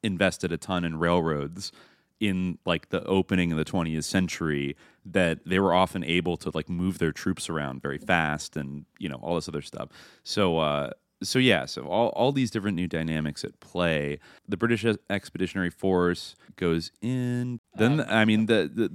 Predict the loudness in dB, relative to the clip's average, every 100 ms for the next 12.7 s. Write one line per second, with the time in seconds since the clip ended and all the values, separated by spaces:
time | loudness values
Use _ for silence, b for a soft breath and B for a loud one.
0 | -8 2 4 4 4 6 6 4 2 0
1 | 0 2 2 4 2 4 2 2 0 -2
2 | -4 -4 2 4 4 4 4 2 0 -2
3 | -2 -4 0 2 2 -2 -2 0 0 0
4 | -8 -4 -2 -2 -6 b b b _ -2
5 | -2 2 2 2 0 2 4 4 2 0
6 | -2 -8 -8 -6 -2 0 0 -2 -4 -4
7 | -2 2 2 2 0 -4 B B B B
8 | -4 0 0 -2 -2 -4 -4 -2 -2 -2
9 | -2 -2 -2 -4 -4 -2 0 0 2 2
10 | 4 2 -2 -6 b b b -2 0 2
11 | 0 -4 -8 -10 _ _ _ _ _ _
12 | -2 0 -2 -2 -4 -2